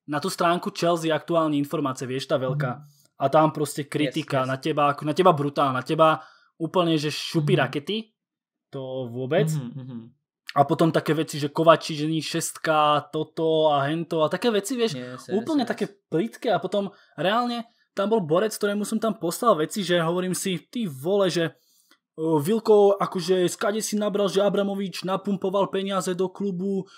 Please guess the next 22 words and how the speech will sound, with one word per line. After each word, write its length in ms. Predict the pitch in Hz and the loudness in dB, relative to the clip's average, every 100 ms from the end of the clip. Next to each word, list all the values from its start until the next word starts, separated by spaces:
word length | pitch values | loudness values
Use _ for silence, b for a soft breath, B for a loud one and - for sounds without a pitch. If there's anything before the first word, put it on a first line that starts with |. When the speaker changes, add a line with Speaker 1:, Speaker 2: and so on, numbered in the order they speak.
| B | B
Speaker 1:
že 200 | 147 156 | -4 0
je 60 | 180 | 2
to, 160 | 180 175 170 147 | 2 2 0 -4
e, 320 | - 160 147 | -8 -4 -2
z-, 140 | 143 135 135 - | -2 -6 -14 -4
kvôli 220 | 180 180 | 2 2
tomu, 260 | 185 196 | 2 -2
že 120 | 185 180 | 0 0
výborne 460 | 175 175 190 180 | 0 -2 -2 -2
predávame 720 | 170 196 214 208 196 196 190 | -4 0 2 2 0 -2 -2
a 160 | 185 175 | -2 -2
také 280 | - 190 196 | -2 -4 -2
tie 120 | 175 | -2
útoky, 400 | 147 139 175 247 | -2 -2 -4 -4
vieš. 320 | 151 156 - b b b b _ | -2 -4 -6 b b b b _
A 120 | - | -6
som 160 | 180 | -2
reálne 400 | 170 175 196 175 | 2 4 4 4
Speaker 2:
Mhm, 60 | 160 | 0
Speaker 1:
poslal, 340 | 160 117 190 | -2 -2 -2
Speaker 2:
mhm. 80 | 151 | -2
Speaker 1:
že 80 | 135 | -4